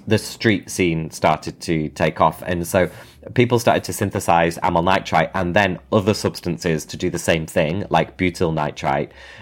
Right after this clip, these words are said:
Uh, they started to synthesize them and sell them, you know, like, basically, like, without the pharmacy, without a prescription. Um, and then gradually over the next few decades, the laws tried to control some of these substances, including amyl and including butyl.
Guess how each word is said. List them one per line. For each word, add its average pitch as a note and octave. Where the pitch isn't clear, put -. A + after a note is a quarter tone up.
Uh, E2+
they F#2
started -
to G2
synthesize F#2
them E2+
and F2
sell E2+
them, D#2
you F#2+
know, D2+
like, D2+
basically, D#2+
like, D#2+
without D#2+
the -
pharmacy, D#2
without D2+
a -
prescription. -
Um, F#2
and A2
then B2
gradually G#2
over F#2
the F#2
next F2+
few F#2
decades, E2+
the F#2+
laws F#2
tried F2
to F2
control F#2
some F#2
of G2+
these B2
substances, C3+
including F#2+
amyl F2+
and F2
including E2+
butyl. G2